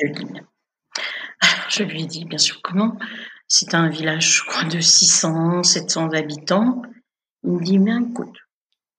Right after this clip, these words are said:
tu peux devenir aussi grande, aussi connue dans le monde que l'auberge de Lille, mais il y a plusieurs conditions. » Je dis, « Ah bon ? » Il me dit, « Oui,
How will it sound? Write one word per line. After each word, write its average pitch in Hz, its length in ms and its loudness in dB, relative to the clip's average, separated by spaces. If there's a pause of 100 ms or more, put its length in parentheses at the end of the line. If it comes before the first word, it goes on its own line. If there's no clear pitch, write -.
(280)
tu 196 100 -10
peux 196 160 -8
devenir 190 480 4
aussi 202 300 0
grande, 185 540 0 (200)
aussi - 300 2
connue 202 340 6 (400)
dans 170 120 0
le 165 120 2
monde 156 340 0 (140)
que 185 120 2
l'auberge 165 500 2
de 147 100 -2
Lille, 156 380 -2 (880)
mais 175 240 4 (460)
il - 60 -20
y - 40 -12
a - 80 -16
plusieurs 233 380 2
conditions. » - 480 0 (720)
Je - 80 -2
dis, « - 140 -8
Ah - 100 0
bon ? » - 280 -6 (360)
Il 180 100 4
me - 40 4
dit, « 196 140 6
Oui, 170 240 2